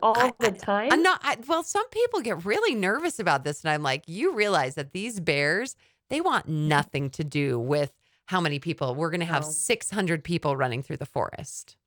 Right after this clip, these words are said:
Speaker 1: Yeah, we, we do make a lot of noise. However, bears are still wild creatures. We need to proceed with caution. If you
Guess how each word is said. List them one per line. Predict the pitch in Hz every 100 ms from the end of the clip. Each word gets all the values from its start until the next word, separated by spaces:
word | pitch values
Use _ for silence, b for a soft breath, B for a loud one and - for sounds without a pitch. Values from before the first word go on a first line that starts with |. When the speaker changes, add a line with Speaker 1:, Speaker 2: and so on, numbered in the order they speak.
| _
Speaker 1:
Yeah, | 196 165 -
we, | 208 269 247
we | 214 269
do | 233 269
make | 262 262
a | 254
lot | 247 247
of | 247
noise. | 202 185 175 175
However, | - 220 190 165 170 175 - _ -
bears | 190 202 220 220 -
are | 180 196
still | 202 - 185 185
wild | 175 170 170
creatures. | - 262 262 254 247 190
We |
need | 180 170
to | 170
proceed | 170 180 175 180 170
with | 165
caution. | - 220 214 - 208 202 202 b b _ -
If | 208
you | 214